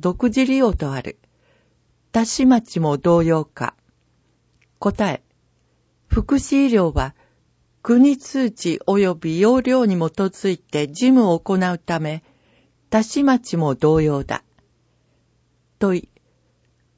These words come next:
今回の条例改正は個人番号法に規定されなかったのはなぜか。答え。番号法の九条の二で定めている。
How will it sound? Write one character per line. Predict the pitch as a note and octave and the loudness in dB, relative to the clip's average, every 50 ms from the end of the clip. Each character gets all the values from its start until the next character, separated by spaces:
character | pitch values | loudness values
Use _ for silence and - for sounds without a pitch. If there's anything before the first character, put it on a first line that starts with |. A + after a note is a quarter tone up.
| _ _ _ _ _ _ _ _ _ - | _ _ _ _ _ _ _ _ _ 0
今 | - C#4+ D4 C#4+ | 2 4 4 2
回 | C4 - - A3+ A3 G3 | 2 -2 -2 0 0 2
の | F#3+ F#3 F3+ F3 | 2 2 0 0
条 | - - A3+ A3+ A3+ G#3+ | 2 2 4 4 4 4
例 | A3 A3 G#3+ | 2 2 0
改 | G#3+ - G3+ G3+ G3 | 0 -2 -2 -2 -2
正 | - - - F#3+ F#3 | -4 -4 -2 -2 -2
は | F3 F3 F3 F3+ F#3 _ _ _ _ _ _ _ _ _ | 0 -2 -4 -4 -6 _ _ _ _ _ _ _ _ _
個 | - - G#3+ | 0 2 2
人 | G3+ G#3+ B3+ C4+ C4+ C4 | 4 4 4 4 4 4
番 | B3 B3+ B3 B3 A#3+ | 4 4 4 4 4
号 | A#3+ A#3+ A#3+ A#3+ A#3 | 4 4 4 4 2
法 | A3 - A3 A3 G#3+ | 0 0 0 0 0
に | G#3 G3+ G#3 | 0 -2 -4
規 | - - - _ | -8 -14 -8 _
定 | - B3 B3+ B3+ | 2 2 2 2
さ | - - B3 | 2 0 0
れ | B3 B3+ | 0 2
な | A#3+ A#3 A3+ | 2 0 0
か | - G3 | 0 -2
っ | F3+ - | -4 -2
た | - D#3+ D#3 | -2 -4 -2
の | D3+ D3 C#3+ | -2 -2 -4
は | C#3 C#3+ | -4 -2
な | D#3 F3+ F3+ | -2 -2 -2
ぜ | - D3+ | -4 -6
か。 | - - - - - _ _ _ _ _ _ _ _ _ _ _ _ _ _ _ _ _ _ _ _ _ | -8 -8 -8 -10 -10 _ _ _ _ _ _ _ _ _ _ _ _ _ _ _ _ _ _ _ _ _
答 | - - F#3+ - - F#3+ E3 | -8 -6 -4 -2 -2 -4 -4
え。 | C3+ - _ _ _ _ _ _ _ _ _ _ _ _ _ _ _ _ _ _ _ _ _ _ _ - | -6 -10 _ _ _ _ _ _ _ _ _ _ _ _ _ _ _ _ _ _ _ _ _ _ _ -2
番 | F#3+ A#3 A#3+ A#3 | 0 2 4 4
号 | A#3 A#3+ A3+ A3+ A3 | 4 4 4 4 2
法 | G#3+ A3+ G#3 G#3+ G3+ | 2 2 2 2 2
の | G#3 G3+ G3+ G3+ - _ _ | 0 0 -2 -4 -8 _ _
九 | - - C4+ C#4 C#4 | -6 -2 0 0 0
条 | A#3 - G3+ G3 F#3 F3 E3 | 0 0 2 2 2 2 2
の | E3 D#3+ D#3+ | 0 0 0
二 | E3+ G#3+ A3+ | 2 2 2
で | A3 F#3 | 2 0
定 | F3+ - G#3+ G3 F#3+ G#3 G3+ | 0 0 0 2 2 2 2
め | F#3 E3+ | 2 0
て | - - - C#3 | -4 -4 -6 -6
い | C3+ A#2+ | -6 -6
る。 | - - - | -10 -12 -16